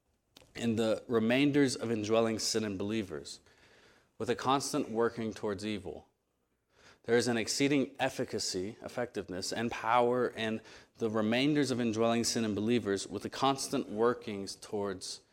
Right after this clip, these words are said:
evil. So what Owen is saying is that there is a real and effective inclination in believers towards sin because of the sinful, evil nature that still resides in us.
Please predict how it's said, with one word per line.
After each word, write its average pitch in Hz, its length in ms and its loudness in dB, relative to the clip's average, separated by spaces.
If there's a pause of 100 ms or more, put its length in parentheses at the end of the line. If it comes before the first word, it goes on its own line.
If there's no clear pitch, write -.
(380)
evil. 143 500 -6 (580)
So 127 120 2
what 139 180 8
Owen 160 260 8
is 127 120 2
saying 151 280 4
is 120 100 2
that 113 140 4
there 120 140 6
is 113 280 2
a 117 200 2
real 135 500 2
and 123 200 0
effective 131 920 2 (240)
inclination 143 880 2
in 120 140 -2
believers 110 640 -2
towards 139 720 4 (380)
sin 123 840 0 (100)
because 135 320 0
of 131 100 4
the 127 80 4
sinful, 127 800 2
evil 127 300 2
nature 117 320 -2
that 110 180 -2
still 139 440 4
resides 107 640 0 (100)
in 151 180 0
us. - 460 -8